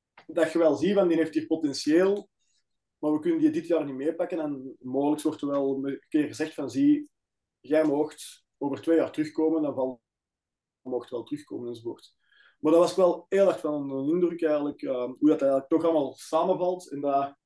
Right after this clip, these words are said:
ook al, hè, die minimumcriteria van een deftig klimniveau en een conditie enzovoort, dat het vooral ook echt heel veel groepsdynamiek was en motivatie en,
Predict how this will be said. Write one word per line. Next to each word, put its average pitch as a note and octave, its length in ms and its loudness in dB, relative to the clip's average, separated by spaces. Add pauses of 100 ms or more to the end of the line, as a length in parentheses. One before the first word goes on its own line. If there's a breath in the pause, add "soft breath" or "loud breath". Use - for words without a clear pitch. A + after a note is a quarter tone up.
(440)
ook F3 200 4
al, D#3 460 4 (160)
hè, F3+ 200 6
die F3 140 4
minimumcriteria F3+ 1080 0
van E3+ 120 0
een C#3 80 -4
deftig D3+ 300 -8
klimniveau F3+ 520 0
en F3 60 0
een D3+ 80 0
conditie C#3+ 520 -2
enzovoort, E3 680 -6 (380)
dat C3+ 120 -6
het C3 100 -10
vooral C3+ 240 0
ook E3 100 -2
echt D#3 140 -4
heel D#3+ 180 2
veel D3 300 0
groepsdynamiek E3+ 720 -2
was - 600 -4
en C3+ 180 -4
motivatie C#3+ 1120 -4
en, B2+ 380 -4